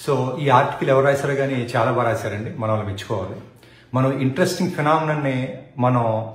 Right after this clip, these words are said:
అర్థం చేసుకోవాలనుకుంటే, మనం రోగాల యొక్క మూలాల్లోకి వెళ్ళాలండి. అంటే, ఈ రోగాలు ఎందుకు వస్తున్నాయి అనే విషయం అర్థం చేసుకుంటే, మనకి ఈ ఫినామినన్ అర్థం అవుతుందండి. ఈ లాక్‌డౌన్ ఎలా ఎందుకు జరుగుతుందో మనకు తెలుస్తుంది.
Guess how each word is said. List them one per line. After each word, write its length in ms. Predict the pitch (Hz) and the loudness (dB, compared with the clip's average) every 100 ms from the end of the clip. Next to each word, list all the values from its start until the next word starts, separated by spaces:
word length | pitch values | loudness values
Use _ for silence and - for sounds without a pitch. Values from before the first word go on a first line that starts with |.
| - | -8
అర్థం 300 | 120 120 151 | -4 -2 -2
చేసుకోవాలనుకుంటే, 1000 | 151 - 143 135 127 127 123 113 110 110 - - 117 | -4 -4 0 0 0 -4 -4 -4 -4 -6 -10 -8 0
మనం 300 | 127 127 107 110 | 2 4 4 4
రోగాల 380 | 123 139 160 | 4 6 4
యొక్క 160 | 147 147 | 4 0
మూలాల్లోకి 560 | 123 117 147 165 160 - | 0 4 6 6 4 0
వెళ్ళాలండి. 440 | 113 104 92 92 - - - | -2 -2 -4 -10 -16 -16 -6
అంటే, 180 | 127 139 | -4 -2
ఈ 60 | |
రోగాలు 380 | 113 113 160 151 | 4 4 4 2
ఎందుకు 280 | 127 123 151 | 2 2 0
వస్తున్నాయి 440 | - 147 139 139 - - - _ _ 131 | -2 -2 -2 -4 -12 -18 -20 _ _ -2
అనే 200 | 127 139 | 0 2
విషయం 280 | 113 110 143 | 0 2 2
అర్థం 180 | 123 143 | 2 0
చేసుకుంటే, 640 | 143 - 117 - 156 233 139 | 0 -2 -6 -4 -6 -6 -2
మనకి 260 | 139 139 | -2 0
ఈ 40 | 143 | -2
ఫినామినన్ 420 | - 127 131 135 | 0 2 2 0
అర్థం 220 | 98 101 | 0 -2
అవుతుందండి. 380 | 95 - 87 85 - _ _ _ _ _ _ _ - 135 | -6 -8 -14 -16 -20 _ _ _ _ _ _ _ -6 2
ఈ 20 | |
లాక్‌డౌన్ 460 | 123 120 110 135 | 6 6 6 4
ఎలా 120 | 120 123 | 4 2
ఎందుకు 180 | 113 | 0
జరుగుతుందో 320 | 120 117 117 127 | 0 0 0 -2
మనకు 160 | 110 | -2
తెలుస్తుంది. 400 | 92 - - 101 | -4 -10 -14 -16